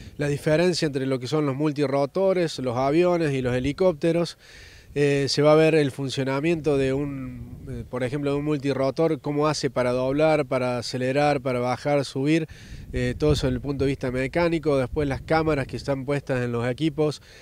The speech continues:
sean térmicas, multiespectrales, eh, filmadoras, con software, eh,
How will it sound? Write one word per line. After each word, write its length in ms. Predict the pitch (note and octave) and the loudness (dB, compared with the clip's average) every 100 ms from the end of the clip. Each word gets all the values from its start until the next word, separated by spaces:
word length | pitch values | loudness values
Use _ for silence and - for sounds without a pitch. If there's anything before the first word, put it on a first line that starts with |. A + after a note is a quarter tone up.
| - - | -20 -10
sean 300 | - C#3 B2 | -2 -2 2
térmicas, 500 | D3+ D#3 D3+ C#3 B2+ | 4 6 4 0 -2
multiespectrales, 1160 | C3 C#3 B2+ B2+ - B2+ - D3+ D3+ D3 C#3 - - - - | -2 -4 -2 -4 -2 -4 -2 2 2 2 -2 -8 -20 -20 -14
eh, 160 | - B2 | -6 -6
filmadoras, 1000 | - F#3 E3 C#3+ C#3+ D3+ D#3 D3+ D3+ C#3+ - | -2 0 2 2 4 4 4 4 2 0 -8
con 200 | B2 A#2+ | -12 -6
software, 420 | C#3+ C3+ B2+ B2+ | -2 0 -2 -4
eh, 380 | B2+ A#2 A2+ | -6 -6 -6